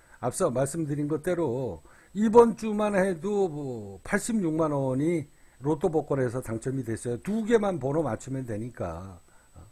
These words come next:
여러분들이 일 년 내내 두 번 당첨 안 되겠습니까? 한 번, 한 번 당첨돼도요. 그 돈 뽑고도 남습니다. 그러니까 들어오셔서 열심히 여러분들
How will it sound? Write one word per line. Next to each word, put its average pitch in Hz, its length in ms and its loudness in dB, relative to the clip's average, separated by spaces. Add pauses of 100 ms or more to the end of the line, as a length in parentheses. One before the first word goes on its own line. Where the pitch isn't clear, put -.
(580)
여러분들이 196 500 4
일 202 200 4
년 226 200 10
내내 165 440 4
두 220 220 4
번 233 160 8
당첨 175 360 0
안 123 140 0
되겠습니까? 120 720 -4 (260)
한 240 240 2
번, 233 320 8
한 226 240 -2
번 226 400 4
당첨돼도요. 143 1040 -4 (480)
그 - 120 -8
돈 156 220 -2
뽑고도 185 420 -8
남습니다. 98 680 -6 (1300)
그러니까 104 540 -6 (280)
들어오셔서 117 800 -6 (720)
열심히 120 420 -4
여러분들 101 680 -8